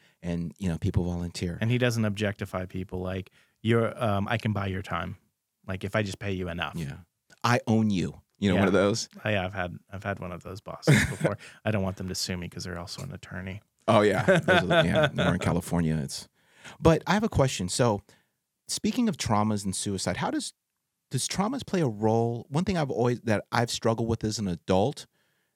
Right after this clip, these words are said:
Speaker 1: and it, I'm actually, um, better at it now, especially since my, um, we'll call it the, the, the going to the dark side. Since I went to the dark side, um, it's like, that kinda, like, cleansed me, kinda gave me a hard reset.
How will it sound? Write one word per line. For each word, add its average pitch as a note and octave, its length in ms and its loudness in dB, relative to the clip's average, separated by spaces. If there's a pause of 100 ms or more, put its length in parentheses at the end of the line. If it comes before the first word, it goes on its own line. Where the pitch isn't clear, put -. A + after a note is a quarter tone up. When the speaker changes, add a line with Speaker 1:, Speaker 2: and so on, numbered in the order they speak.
(180)
Speaker 1:
and G2 480 2
it, G#2 280 0
I'm G#2+ 100 2
actually, A2 540 -2 (120)
um, F2+ 540 -2 (800)
better A#2 260 4
at F#2 140 2
it D2+ 80 -10
now, F2 440 -6 (180)
especially A2 360 0
since - 280 -4
my, F2+ 240 0
um, E2+ 420 -6 (480)
we'll D#3 60 -4
call F3 140 2
it - 80 -14
the, F#2 120 -2 (140)
the, G#2 200 0 (120)
the F#2 140 0
going A#2 240 -2
to - 60 -6
the - 120 -2
dark G#2 280 2
side. C#3+ 380 0
Since A2 120 -6
I A2+ 40 6
went C3+ 140 2
to C#3+ 80 -2
the F2+ 100 2
dark A#2 280 2
side, F#2 380 -2 (520)
um, F#2 520 2 (680)
it's B2 100 0
like, D3+ 240 0
that D3 200 2
kinda, G#3 220 0
like, D#3 180 -4
cleansed A#2 420 0
me, F#2+ 100 0
kinda G2 280 -2
gave A#2+ 260 -2
me A2+ 80 0
a F#2 60 0
hard G#2+ 260 -2
reset. A2+ 540 -4